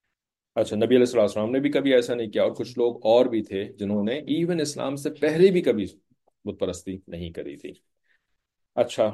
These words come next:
बहुत ही पाकीज़ा थे और पाक माल ही खाना पसंद करते थे। आपका एक गुलाम एक मरतबा कुछ खाने की चीज़ लेकर के आया, तो उस वक्त आपको बड़ी भूख लगी हुई थी, तो आपने लेकर के खा लिया। फिर उन ख्याल आया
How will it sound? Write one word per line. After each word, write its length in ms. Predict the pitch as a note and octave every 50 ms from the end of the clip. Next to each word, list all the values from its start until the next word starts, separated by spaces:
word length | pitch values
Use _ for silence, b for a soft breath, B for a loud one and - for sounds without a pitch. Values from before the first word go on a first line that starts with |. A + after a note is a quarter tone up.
| - _ _ _ _ _ _ _ -
बहुत 360 | D#3 D3+ C#3+ E3+ F3+ F3 F3
ही 60 | F#3 E3+
पाकीज़ा 540 | - C3 C3 B2+ - C#3+ D3 C#3+ D3+ D3 C#3+
थे 220 | C#3+ - C3+ B2+ B2 B2 B2 - _ -
और 140 | A#2+ A#2+ A#2+ - -
पाक 320 | A#2+ A#2+ B2 C3 C3+ C3+ A#2+
माल 260 | A2+ A2 A2+ B2 B2+
ही 140 | B2+ D3 D3+
खाना 260 | C#3+ B2 C3 B2 C3 A2
पसंद 320 | A#2 A2+ A2+ A#2+ A#2 G#2+
करते 280 | A#2+ G#2+ G#2 - G#2+ G#2
थे। 180 | - G#2+ F#2+ G2 - _ - -
आपका 280 | A#2 A#2+ A#2+ - -
एक 180 | - A2+ G#2+ -
गुलाम 340 | G2+ G#2 G#2 G#2+ A#2 A#2 A2
एक 120 | G#2 G2 - G2+
मरतबा 320 | G2+ - G#2+ G2 A2 D3 F#3+ - - _ _ _ -
कुछ 140 | A#2+ - -
खाने 220 | C3 A#2+ A#2+ C3
की 100 | B2+ C3
चीज़ 220 | A#2+ B2+ B2+ C3 C3
लेकर 240 | C3+ C3+ C#3+ C3+ C3+
के 100 | - C3+
आया, 200 | B2+ B2+ B2 A#2+
तो 100 | B2+ -
उस 140 | - - -
वक्त 220 | C3+ B2 - - -
आपको 280 | G#2 A2+ - - - G#2
बड़ी 160 | F#2+ G2+ G2+ F#2+
भूख 240 | F2 G2 A#2+ B2 C#3+
लगी 180 | D#3+ D3 D3+
हुई 140 | D3+ D3 C#3+
थी, 140 | C#3+ C#3 A#2+
तो 100 | - -
आपने 340 | - G2 F#2+ - - G#2 C3+ E3+ -
लेकर 260 | F2+ F#2+ F#2+ - A2
के 120 | F#2 G2+ G2+
खा 200 | G2 - C3+ C3+
लिया। 220 | D3+ C#3+ C3 A2+ G#2+ - - _ _ _ _ _ _ _ _ _
फिर 120 | - D#3+ D#3+
उन 140 | D#3 D3 D3 - - _ _ _ -
ख्याल 240 | C3 B2 A#2 A2 A2+
आया 240 | G#2+ G2+ G2 G2